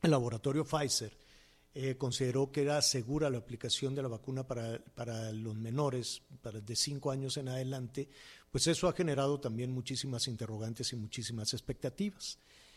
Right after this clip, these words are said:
Eh, hoy estaremos hablando con un especialista, eh, en ese sentido, ¿se debe aplicar o no la vacuna para las niñas y los niños, no?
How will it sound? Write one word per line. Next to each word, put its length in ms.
Eh, 340
hoy 260
estaremos 500
hablando 460
con 120
un 80
especialista, 880
eh, 380
en 260
ese 400
sentido, 540
¿se 220
debe 300
aplicar 580
o 140
no 320
la 200
vacuna 560
para 200
las 200
niñas 640
y 100
los 200
niños, 640
no? 240